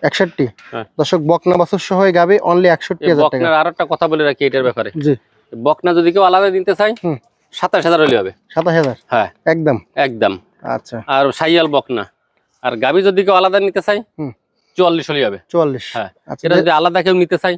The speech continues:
Speaker 1: হুম।
Speaker 2: কারণ গ-, গাভীটার হচ্ছে, মনে করেন, ওই সাইডে একটা টিউমার। অনেকে বলতে পারে যে, "সমস্যা, ভাই, আমরা গাভী বাচ্চা একসাথে নেবো না, আমি খালি বাচ্চা নেবো,
Speaker 1: হুম।
Speaker 2: বাচ্চা দেবো।"
Speaker 1: ঠিক আছে ভাই। তো আজকে যে গরুগুলো দেখলাম, টোটাল হচ্ছে, আহ, পাঁচ,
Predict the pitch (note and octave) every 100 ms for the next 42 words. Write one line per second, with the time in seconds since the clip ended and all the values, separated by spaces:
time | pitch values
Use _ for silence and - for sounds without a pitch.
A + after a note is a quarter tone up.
0 | - D3 A2+ - D3+ D#3 D#3+ C#3+ D3 E3+
1 | F3+ E3+ - F3+ F3 E3+ F3 F3 F3+ F3
2 | - E3+ - E3 D3 B2+ D#3 D#3 E3 D#3+
3 | D3+ D#3+ D#3+ D#3+ D3+ D#3+ F3 - E3+ -
4 | _ _ _ _ C#3 D#3 D#3 D3+ C#3+ E3+
5 | E3 - E3 D#3 _ _ - D3 D#3 F3
6 | E3+ E3+ E3 E3+ E3+ D3+ - D#3 D3+ D3
7 | D#3 C3 _ _ _ - C#3 - D3 C#3+
8 | D3 - _ _ _ _ - C#3+ B2+ -
9 | C3+ E3 _ _ - E3+ - F#3 F#3 F3+
10 | D#3 E3+ E3 F3 E3+ F#3 F3 E3 D3 C3+
11 | D#3 E3 F3+ - G3+ G#3+ A3+ _ _ _
12 | - D#3 D3+ D3 C#3 - - - - _
13 | _ _ _ D#3 D#3+